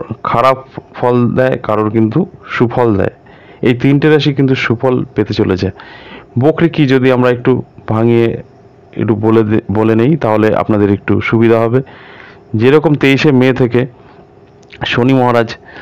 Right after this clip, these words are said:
যেদিকে ঘুরছিলেন, তার উল্টো দিকে ঘুরবে। এই উল্টো দিকে ঘোরাকেই কিন্তু বক্রগতি বলে, আর এই বক্রগতি থেকেই আমরা যেটা বকরি বলি,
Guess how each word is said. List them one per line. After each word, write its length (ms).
যেদিকে 380
ঘুরছিলেন, 560
তার 120
উল্টো 300
দিকে 220
ঘুরবে। 420
এই 180
উল্টো 340
দিকে 340
ঘোরাকেই 480
কিন্তু 280
বক্রগতি 600
বলে, 280
আর 140
এই 60
বক্রগতি 560
থেকেই 360
আমরা 320
যেটা 240
বকরি 340
বলি, 280